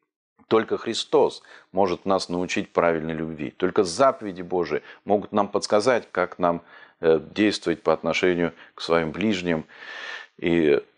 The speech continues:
о той любви мы с вами несколько раз уже говорили, сказано о качествах этой любви. Можно всегда себя проверить, что любовь долготерпит, да, не завидует,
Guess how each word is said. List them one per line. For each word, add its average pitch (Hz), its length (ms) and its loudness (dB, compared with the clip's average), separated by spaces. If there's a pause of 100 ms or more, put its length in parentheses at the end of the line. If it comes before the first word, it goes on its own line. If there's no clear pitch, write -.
(120)
о 80 140 2
той 101 300 2
любви 90 440 -4
мы 87 280 -6
с - 100 -10
вами 85 220 2
несколько 85 400 -2
раз 85 220 2
уже 82 160 -6
говорили, 101 440 4
сказано 92 680 0
о 76 40 -4
качествах - 640 0
этой 76 340 -8
любви. 80 300 -4
Можно 80 280 -2
всегда 87 440 0
себя 85 280 -4
проверить, 92 600 0
что - 160 -12
любовь 82 340 -2
долготерпит, 95 1000 0 (640)
да, 62 160 -12 (320)
не 78 220 -6
завидует, 92 720 -2